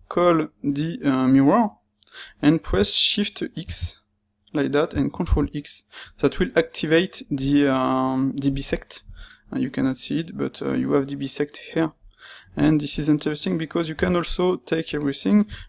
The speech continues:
and move it here, just like that, and press Shift Y and Control Y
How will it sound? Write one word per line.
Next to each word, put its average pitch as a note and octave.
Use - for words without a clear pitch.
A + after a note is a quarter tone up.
and C#3+
move D#3
it -
here, G#3+
just D#3+
like C3+
that, E3
and D#3
press -
Shift -
Y D#3
and D3+
Control C#3+
Y C#3+